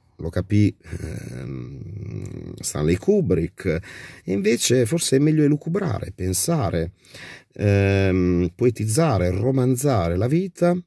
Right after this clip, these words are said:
e ricrearla non a solipsismo, eh, delle leggi decretateci, eh, bensì a piacere del nostro, mm, rimembrare il passato,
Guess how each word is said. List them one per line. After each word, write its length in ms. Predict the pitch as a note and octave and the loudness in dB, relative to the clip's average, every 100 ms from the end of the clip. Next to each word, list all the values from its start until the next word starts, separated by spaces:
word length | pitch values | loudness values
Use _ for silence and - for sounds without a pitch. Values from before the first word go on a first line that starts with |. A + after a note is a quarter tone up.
| - | -6
e 100 | C3 | -6
ricrearla 680 | C#3+ A2+ F2 D#2 D#2 G2 B2 | 0 2 2 0 0 0 0
non 220 | G#2+ A2+ F2+ | -2 0 0
a 80 | |
solipsismo, 1000 | E2+ - A2 G2+ - A2 F#2 - E2 D#2 - - - - - - _ | -2 0 0 0 -2 -2 -2 -2 -4 -4 -10 -20 -20 -20 -20 -20 _
eh, 1200 | E2+ F2+ F2+ F2 E2+ F2 E2+ E2+ E2+ E2+ E2 D#2 | -2 2 2 2 2 2 2 2 2 0 0 -2
delle 240 | D2 E2+ | -2 0
leggi 520 | F2+ B2+ E2 D2 E2 D#2 _ _ _ _ _ _ _ _ _ | 4 4 4 -2 -4 -6 _ _ _ _ _ _ _ _ _
decretateci, 1160 | C2+ F2+ F2 F#2 F#2 G2+ E2+ - - - C3+ D#3+ _ _ _ _ _ _ - _ | -8 -6 -2 0 2 2 0 -4 -8 -2 -2 -2 _ _ _ _ _ _ -20 _
eh, 360 | - A2+ A#2 A#2+ - - - - | -4 0 0 -2 -12 -20 -20 -12
bensì 300 | - F#3+ - | -2 0 2
a 60 | C3 | 0
piacere 640 | - E3+ - E2 F2+ G#2+ - | 0 -2 -2 0 0 0 0
del 160 | A2+ | 0
nostro, 640 | A2 F2 D#2+ - F2+ F#2 F#2+ - _ - | 2 0 -2 -6 -2 0 -2 -6 _ -6
mm, 260 | E2+ D#2+ D2+ | -4 -4 -4
rimembrare 880 | F#2 F2+ F2 A2 D3 G#2 E2 E2 - | -2 0 0 0 0 0 0 -2 -4
il 120 | E2 | -12
passato, 680 | D#2+ - G#2 A2 A#2 D#3 | -10 -4 0 0 0 -4